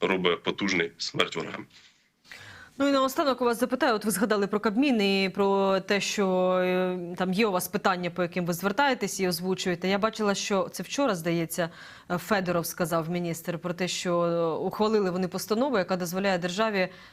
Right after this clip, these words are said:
Speaker 2: закуповувати дрони українського виробництва через, е, цей портал, е,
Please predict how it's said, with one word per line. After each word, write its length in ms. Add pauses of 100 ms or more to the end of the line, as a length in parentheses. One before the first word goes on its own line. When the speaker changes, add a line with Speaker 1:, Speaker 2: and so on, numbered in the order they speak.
Speaker 2:
закуповувати 640
дрони 460
українського 540
виробництва 560
через, 420
е, 300
цей 200
портал, 480
е, 200